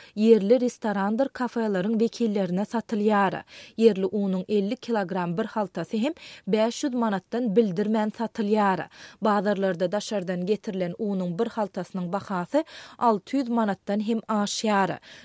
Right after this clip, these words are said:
Dukanlara daşyndan biri gelse, olary payok ýok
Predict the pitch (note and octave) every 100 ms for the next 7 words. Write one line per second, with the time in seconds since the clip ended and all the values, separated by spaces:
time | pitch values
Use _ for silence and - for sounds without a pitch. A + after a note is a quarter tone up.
0 | - A3 A#3+ G#3 F#3+ F3+ F3 G3+ - G3
1 | F3+ F3 F3+ G3+ F3+ G3 F#3+ - C#4+ D4+
2 | - - A#3+ A3+ F#3 F#3+ - G#3+ G3+ F#3
3 | - G3+ A#3+